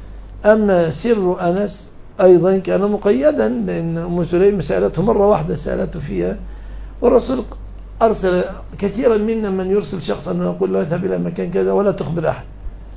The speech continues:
خلاص، أنا ذاهب، رايح فين؟ لن أخبر أحد. مقيد، أسرار مقيدة.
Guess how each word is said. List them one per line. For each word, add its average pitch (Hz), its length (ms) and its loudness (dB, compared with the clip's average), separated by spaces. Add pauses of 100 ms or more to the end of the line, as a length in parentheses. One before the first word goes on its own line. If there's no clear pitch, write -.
(120)
خلاص، - 420 -8
أنا 160 240 0
ذاهب، 165 460 0 (480)
رايح 185 200 4
فين؟ 190 340 0
لن 185 220 0
أخبر 147 300 -4
أحد. - 160 -10 (1040)
مقيد، 170 480 2 (140)
أسرار 175 260 -2
مقيدة. 135 600 -6